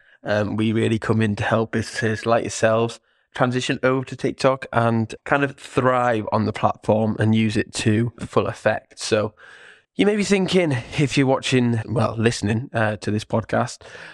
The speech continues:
like, "Isn't TikTok for kids and teenagers? That's what they're using it." And the answer is yes and no. I recently did a post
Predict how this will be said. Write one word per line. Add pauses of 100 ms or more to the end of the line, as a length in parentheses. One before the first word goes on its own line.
(100)
like,
"Isn't
TikTok
for
kids
and
teenagers?
That's
what
they're
using
it." (320)
And
the
answer
is
yes (100)
and
no.
I
recently
did
a (220)
post